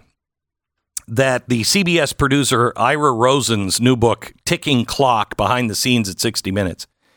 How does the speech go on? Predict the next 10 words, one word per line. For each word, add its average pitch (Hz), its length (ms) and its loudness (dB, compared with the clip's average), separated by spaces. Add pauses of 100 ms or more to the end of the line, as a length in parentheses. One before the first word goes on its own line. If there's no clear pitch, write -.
(680)
uh, 120 300 0
in 233 280 2
the 226 80 4
book, 180 360 0 (720)
he 214 220 2
alleges 135 580 2
that, 120 460 0
uh, 107 360 2
Maxwell, 113 840 0 (180)
the, 101 520 2